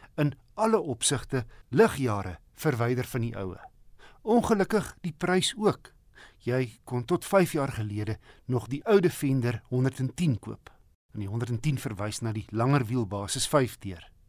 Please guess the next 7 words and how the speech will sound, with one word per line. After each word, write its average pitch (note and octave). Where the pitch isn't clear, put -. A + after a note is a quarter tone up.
In G3
twintig F3+
sestien F#3+
was C3
die B2
goedkoopste -
honderdtien B2+